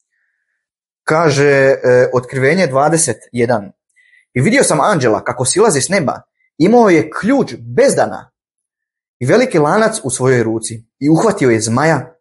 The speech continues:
staru zmiju, to jest đavla i sotonu. I okog-, ov-, okovao ga je na tisuću godina. I bacio ga je u bezdan. I zatvorio ga. I zapečatio nad njim da više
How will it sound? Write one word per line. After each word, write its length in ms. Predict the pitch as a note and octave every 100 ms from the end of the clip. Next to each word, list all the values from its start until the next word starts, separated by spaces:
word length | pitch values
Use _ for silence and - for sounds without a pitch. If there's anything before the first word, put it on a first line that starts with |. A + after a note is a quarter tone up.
| _
staru 420 | - F3 G3+ D3
zmiju, 380 | B2 C#3+ F3+ D#3+ - _ _
to 100 | C#3
jest 180 | C#3+ A2
đavla 540 | D3+ A3 A2+ - - _
i 60 | A#2
sotonu. 560 | F#3 G3 F3+ A2+ - _ _ _ _ -
I 80 | D3+
okog-, 540 | A#3+ - C#3 G#2+ -
ov-, 300 | G3 A#3 - -
okovao 480 | A3+ D3 A#2 A2+
ga 120 | A2+ A#2
je 80 |
na 120 | A#2+ A#2+
tisuću 360 | A3+ G#3 D3+
godina. 360 | D#3 D3+ G#2+ - _ _ _ _
I 100 | B2
bacio 460 | A#2 G#3 A3 F#3 D#3
ga 100 | C#3
je 120 | C3+
u 140 | C3 A2+ - _ -
bezdan. 680 | A#2+ A3 G#3 B2 G#2 F#2+ _ _ _ _ -
I 100 | B2
zatvorio 500 | C3+ C#3 G3 G#3 B2
ga. 260 | F#2 - _ _
I 60 | B2
zapečatio 760 | B2+ C3+ G3 G3+ G3 D#3+ C3 -
nad 200 | A#2 C3
njim 340 | G3 D3+ A2+ -
da 160 | B2
više 440 | C3+ F#3 - B2+